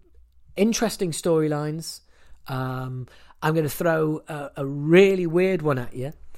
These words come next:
but for me, the story had a ring, a tiny, tiny touch of, um, and I'm, I'm,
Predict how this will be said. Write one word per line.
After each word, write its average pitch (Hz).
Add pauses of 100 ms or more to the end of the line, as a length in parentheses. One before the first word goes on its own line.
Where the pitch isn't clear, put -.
(320)
but - (400)
for -
me, 190 (280)
the 151
story 190
had 170 (680)
a 151
ring, 247
a 165 (160)
tiny, 349 (100)
tiny 226 (680)
touch - (400)
of, 151 (120)
um, 143 (240)
and 139
I'm, 107
I'm, 107